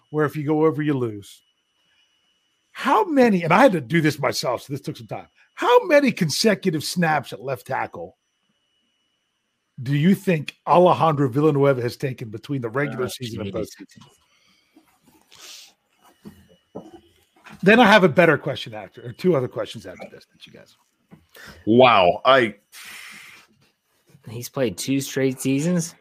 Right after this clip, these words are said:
Speaker 1: Oh. Um, I said at least two. <laughs>
Speaker 2: Oh, jeez.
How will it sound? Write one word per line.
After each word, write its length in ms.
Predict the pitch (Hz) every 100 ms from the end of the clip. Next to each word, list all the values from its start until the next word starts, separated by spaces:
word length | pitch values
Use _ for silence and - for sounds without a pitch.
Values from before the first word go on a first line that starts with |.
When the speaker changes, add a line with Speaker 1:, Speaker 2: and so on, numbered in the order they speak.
| _ _ _ - - -
Speaker 1:
Oh. 180 | 120 113 - _ _ _ - - -
Um, 340 | 170 170 156 - _ _ -
I 100 | 190
said 260 | - 247
at 100 | 226 185
least 420 | 190 170 - -
two. 260 | 127 98 - - -
<laughs> 240 | - -
Speaker 2:
Oh, 240 | 143 135 151
jeez. 600 | - - 135 135 -